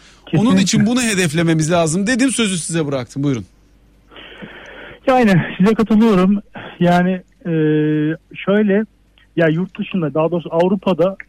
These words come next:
Speaker 1: veya dünyanın birçok ülkesinde, e, hayat standardı insan, hayat insanlar için var.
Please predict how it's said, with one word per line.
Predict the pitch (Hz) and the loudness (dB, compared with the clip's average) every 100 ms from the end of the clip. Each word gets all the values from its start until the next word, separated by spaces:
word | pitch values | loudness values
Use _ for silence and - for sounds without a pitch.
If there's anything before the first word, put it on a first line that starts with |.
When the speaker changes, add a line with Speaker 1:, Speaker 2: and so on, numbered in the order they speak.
| _ - | _ -2
Speaker 1:
veya | 170 160 | -2 0
dünyanın | 185 214 202 | 0 0 0
birçok | 185 220 | -2 -6
ülkesinde, | 180 151 156 - 147 160 254 247 _ _ _ _ - | -6 -4 -4 -4 -2 2 0 -2 _ _ _ _ -10
e, | 131 127 | -8 -4
hayat | 123 196 233 | 0 2 2
standardı | - 220 220 214 220 226 | 0 0 2 0 0 -2
insan, | 220 202 226 | -4 -2 -4
hayat | 175 190 226 - - | -2 0 -2 -4 -8
insanlar | 202 185 208 214 226 | -6 -4 -4 -2 -2
için | 196 180 170 | -2 -6 -6
var. | 262 | -8